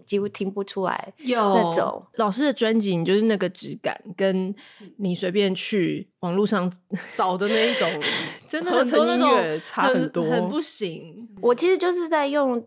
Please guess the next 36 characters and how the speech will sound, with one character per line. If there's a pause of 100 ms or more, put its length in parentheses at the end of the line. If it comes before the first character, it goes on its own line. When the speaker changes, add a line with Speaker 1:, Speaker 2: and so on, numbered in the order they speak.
Speaker 1:
大
人
流
行
音
乐
的
规
格
来
做
给
孩
子
听，
因
为
我
们
就
会， (280)
有
时
候
我
觉
得，
哎，
好
像 (640)
我
们
现
在
在
推